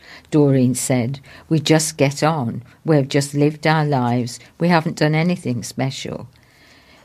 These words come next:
Jackie met Clive, now aged seventy-five,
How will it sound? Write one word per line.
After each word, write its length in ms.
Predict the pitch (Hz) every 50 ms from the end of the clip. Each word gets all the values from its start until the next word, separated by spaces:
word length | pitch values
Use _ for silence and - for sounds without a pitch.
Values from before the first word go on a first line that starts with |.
| _ _
Jackie 340 | - 170 180 185 - 220 208
met 300 | 190 175 165 - - -
Clive, 520 | - 151 143 139 135 135 135 143 143 -
now 240 | 151 143 139 143 139
aged 220 | 139 135 131 127
seventy-five, 1080 | - - 156 147 147 139 123 - 135 123 - - 143 143 135 123 120 117 123 135 -